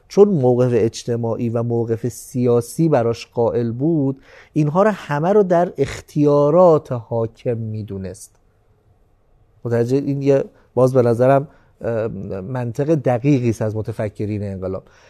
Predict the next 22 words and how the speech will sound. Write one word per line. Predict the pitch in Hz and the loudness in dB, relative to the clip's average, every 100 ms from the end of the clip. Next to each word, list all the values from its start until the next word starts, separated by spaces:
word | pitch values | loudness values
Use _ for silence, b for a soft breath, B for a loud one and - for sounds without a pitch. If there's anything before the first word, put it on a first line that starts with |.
| b _ | b _
که | 160 | 0
اینجور | 160 160 214 | 2 4 4
نیست | 214 226 - | 4 -2 -2
که | 147 | -6
هر | 151 147 | -2 -4
کدوم | - 143 139 | -2 -4 -2
از | 135 | -2
این | 135 131 - | -2 -4 -4
حدود | 135 131 131 123 | -2 -2 -2 2
و | 131 127 127 b b 123 | 2 2 -2 b b -12
مثلاً | 117 120 127 | -6 -4 -2
فرض | 123 120 | -2 -4
کن | 131 127 | -4 -4
حرمات | 123 120 120 123 - | -2 0 0 -2 2
یا | 127 120 | 2 4
مجازات | 123 117 120 120 117 120 117 | 2 0 2 2 2 0 -2
ها | - 165 165 147 B B _ | -4 0 0 0 B B _
به | 143 | 2
گونه | 139 143 | 2 4
ای | 175 | 4
باشه | 185 170 175 | 4 0 0
که، | 185 180 170 | 4 4 4